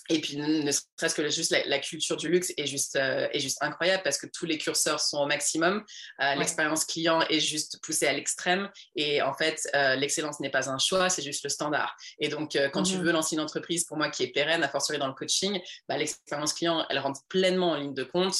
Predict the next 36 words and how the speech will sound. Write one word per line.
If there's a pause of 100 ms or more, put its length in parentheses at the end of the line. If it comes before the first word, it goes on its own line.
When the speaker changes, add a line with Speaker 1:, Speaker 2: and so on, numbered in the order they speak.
(140)
Speaker 1:
Euh,
moi,
je
Speaker 2:
Mhm.
Speaker 1:
considère
vraiment
que
mes
coachés
sont (240)
pas
des
clients,
mais
sont
des
gens
dont
je
suis
la (220)
partenaire
de
vie
aujourd'hui
et
je
dois
être
là
dans
les
moments
importants
pour
eux.